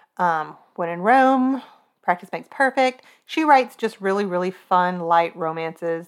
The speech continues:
This one was about a N F L football player on an imagined team, the L A Sharks,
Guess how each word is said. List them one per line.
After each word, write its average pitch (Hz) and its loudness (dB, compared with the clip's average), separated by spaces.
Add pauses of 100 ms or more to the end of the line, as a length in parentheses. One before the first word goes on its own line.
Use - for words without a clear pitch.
This 190 -8
one 185 -4
was 170 -2
about 170 0
a 170 -4
N 185 -6
F 180 0
L 233 -2
football 233 4
player 226 2
on 185 -2
an 180 -6
imagined 180 -4
team, 175 -12
the 170 -12
L 160 -2
A 160 -6
Sharks, 170 -2